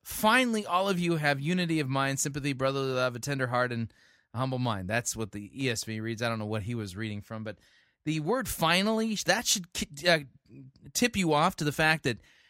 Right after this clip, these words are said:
uh, Peter was in the middle of a thought here, you know? It, y-, y-, if I were to, s-, if,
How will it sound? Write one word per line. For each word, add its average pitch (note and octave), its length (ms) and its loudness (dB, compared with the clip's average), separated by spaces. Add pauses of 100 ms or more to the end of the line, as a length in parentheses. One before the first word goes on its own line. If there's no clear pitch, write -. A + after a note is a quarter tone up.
(380)
uh, D#3+ 200 -2
Peter E4+ 260 4
was G3+ 240 2
in G3 120 2
the D#3+ 80 4
middle F3 340 6
of D3 80 2
a C3 80 0
thought D#3 400 4
here, A2+ 300 -2 (360)
you A#2+ 160 0
know? C3 240 0 (640)
It, F3 220 2
y-, F#3+ 160 -2
y-, F3+ 260 0
if F3 160 2
I A#3+ 120 4
were A#3 100 2
to, F#3+ 60 -2
s-, - 180 0
if, E3 240 -8